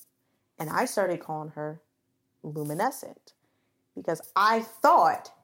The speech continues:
that was that girl's name based off of what he said.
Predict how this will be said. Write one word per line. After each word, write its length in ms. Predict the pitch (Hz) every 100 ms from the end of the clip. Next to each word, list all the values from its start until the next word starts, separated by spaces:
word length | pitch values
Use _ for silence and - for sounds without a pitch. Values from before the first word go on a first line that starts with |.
| -
that 320 | 160 190 196
was 240 | 185 185
that 200 | 160 156
girl's 280 | 151 131 156
name 500 | 180 233 156 143 156 _ _
based 280 | 180 226 220
off 160 | 190
of 80 | 170
what 160 | 143 143
he 140 | -
said. 540 | 127 - 226 - 190